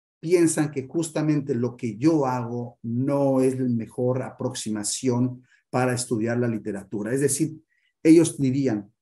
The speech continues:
"No nos importa la vida, eh, la vida o la, o la,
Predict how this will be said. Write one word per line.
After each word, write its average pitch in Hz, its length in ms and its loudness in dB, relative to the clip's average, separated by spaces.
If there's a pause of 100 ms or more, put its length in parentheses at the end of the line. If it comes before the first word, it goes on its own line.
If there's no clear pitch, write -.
(300)
"No 151 160 4
nos 165 200 -2
importa 143 680 -2
la 120 140 -2
vida, 139 720 0
eh, 98 360 -8
la 113 120 -2
vida 123 560 0
o 104 320 -4
la, 95 540 -8
o 117 320 -2
la, 104 340 -4